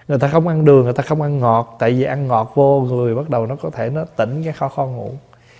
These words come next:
Hay là thậm chí không đi, trước khi đi ngủ không uống coca, nước ngọt. Vì cái chất đó nó làm cho mình khó ngủ. Vậy thì khi mà người ta phân tích, không phải là trái cây là không tốt, nhưng mà mình ăn buổi sáng nó tốt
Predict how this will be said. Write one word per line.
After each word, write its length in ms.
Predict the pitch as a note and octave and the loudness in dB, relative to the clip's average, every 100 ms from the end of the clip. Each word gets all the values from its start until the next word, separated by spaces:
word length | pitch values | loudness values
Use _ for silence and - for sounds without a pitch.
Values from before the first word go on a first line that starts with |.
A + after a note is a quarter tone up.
| - _ | -20 _
Hay 140 | - C#3+ | 2 4
là 100 | B2+ | 4
thậm 280 | A#2+ C3+ | 0 0
chí 280 | D3 F3+ G#3+ | 4 4 4
không 360 | G#3 - D#3+ D#3+ | 0 -2 0 4
đi, 140 | E3 | 4
trước 240 | D#3+ A3 A3+ | 4 2 4
khi 120 | F3 | 2
đi 160 | D3+ C#3 | 4 2
ngủ 240 | B2 D#3+ | 0 0
không 280 | E3+ D#3+ D#3+ | 0 -2 -2
uống 160 | F#3 | -2
coca, 540 | G3 D#3+ D3+ D#3+ E3 D#3 - _ _ - | 0 0 2 2 2 -2 -10 _ _ 2
nước 180 | F3 F#3 | 2 2
ngọt. 380 | C3+ A#2+ B2+ - - _ _ _ _ _ | 0 0 -2 -8 -20 _ _ _ _ _
Vì 200 | C3+ B2 | 4 4
cái 140 | B2 | 4
chất 300 | F3+ A3+ A#3 | 2 2 2
đó 140 | G3+ G3 | -2 -2
nó 80 | G3+ | 0
làm 240 | D3 A#2+ | 0 -2
cho 80 | C#3 | -4
mình 200 | C3+ A#2 | -4 -4
khó 180 | - F3+ | -6 -6
ngủ. 280 | D3+ A#2 D#3 F#3+ _ _ _ _ _ _ _ _ _ _ _ | -6 -8 -10 -14 _ _ _ _ _ _ _ _ _ _ _
Vậy 180 | C#3+ C#3+ | 2 4
thì 140 | D#3 | 4
khi 160 | C3 F#3+ | 4 4
mà 120 | F3 | 4
người 140 | C#3 C#3 | 0 0
ta 120 | E3+ | -2
phân 280 | - F3 F3 | 0 0 2
tích, 260 | C#4 C4+ - - _ _ _ _ _ _ _ _ _ - | 2 0 -10 -20 _ _ _ _ _ _ _ _ _ -2
không 220 | F3 F3+ | 0 2
phải 120 | D3 | 4
là 100 | E3+ | 4
trái 220 | C3+ F3+ G3 | 4 2 2
cây 280 | F3 E3 | 4 4
là 100 | D3+ | 4
không 180 | A2+ C#3 | 0 -4
tốt, 320 | E3 F3 A3 - | 0 0 0 2
nhưng 260 | F3 F#3+ | 6 6
mà 80 | D#3+ | 4
mình 180 | B2 A#2+ | 0 -2
ăn 220 | D3 D3 | -4 -4
buổi 160 | C3 C3 | -2 -2
sáng 300 | D#3 D#3 F#3 | -4 -4 -4
nó 60 | |
tốt 220 | F3 - | -4 -4